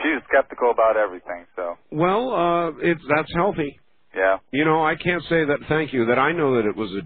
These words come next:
Speaker 2: true story. I have no way of knowing. I asked every conceivable question I could think of to ask during the course of the, uh, interviews, not just one, but two.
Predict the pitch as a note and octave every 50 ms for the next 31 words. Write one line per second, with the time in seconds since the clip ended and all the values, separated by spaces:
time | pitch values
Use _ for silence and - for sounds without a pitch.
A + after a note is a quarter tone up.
0 | - - - C3 A#2 - - B2+ A2+ A2+ C#3 E3+ D#3 D3 A#2 F#2+ F2 E2+ E2 D2+
1 | D#2+ E2+ G#2+ C#3+ D3+ - _ _ _ _ _ _ _ _ _ _ _ _ _ _
2 | _ _ _ - B2 C#3 D3 D#3 D3+ D#3 D3+ C3+ - - - C3 C#3+ D#3+ D#3+ F3
3 | F#3 E3+ D3 - D#3 D3+ C#3 - - F3 F#3 D#3+ D#3+ E3 C#3+ D3 C#3 - - D#3
4 | D3+ D3 - - C#3+ C#3+ C#3 C3+ B2 - A#2+ G#2 - D#3 D3+ C3 C3 C3 A#2 A2+
5 | A#2 - B2 A#2+ G#2 G2 A2 - - - - - _ _ _ _ _ _ _ _
6 | _ _ _ _ _ _ _ _ _ _ _ _ _ _ _ _ _ _ - -
7 | _ _ _ _ _ - A2 D3 D#3+ D#3+ D3+ C#3+ - D#3 D3+ C#3+ C3 - C3+ B2+
8 | A#2+ G#2+ A#2+ A#2+ A#2 A2+ A2+ A2 G#2+ G#2 - - C3+ C3+ A#2+ B2 G2+ F2 F2 G#2+
9 | A#2+ B2 F#2+ C#2+ D#2 F#2+ A#2 - - - - _ _ _ _ _ _ D2+ C2+ D#2+
10 | F2+ F#2+ - G2 F#2+ - F2 E2 D#2 D2 E2+ G2+ F2 D#2+ D2+ - _ _ _ _
11 | - - A2+ E2+ D2+